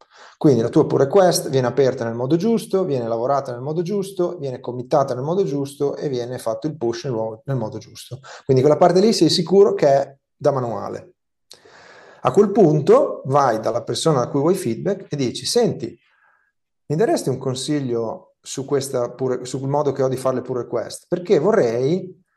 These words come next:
cambiare questo modo di farla. Ma tu sai che è fatta bene". L'altra persona guarda e dice: "Beh, perché vuoi cambiare il modo di farla? La stai facendo bene?"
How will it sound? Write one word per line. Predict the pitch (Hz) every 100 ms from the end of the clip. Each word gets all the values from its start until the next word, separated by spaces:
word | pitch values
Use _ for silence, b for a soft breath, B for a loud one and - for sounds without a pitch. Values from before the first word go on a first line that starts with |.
| _
cambiare | - 220 175 139 135 147 160 185 - _
questo | - 156 190
modo | 139 127
di | 127
farla. | 127 85 - 95 - _ _ _ _ _ _ _ _ - -
Ma |
tu | 135 165
sai | 151
che | 123
è |
fatta | 117 110
bene". | 110 104 110 - _ B B B B
L'altra | - 196
persona | 180 - 156 120 113 151 185 - - _
guarda | 131 113 127 170
e | 208
dice: | 127 117 117 104 - _ _
"Beh, | 185 196
perché | 185 185 311
vuoi | 120
cambiare | 117 117 120 117
il |
modo | 123 123
di | 123
farla? | - 143 151
La | 107
stai | 147
facendo | 139 135 143 160
bene?" | 127 117 139 175 -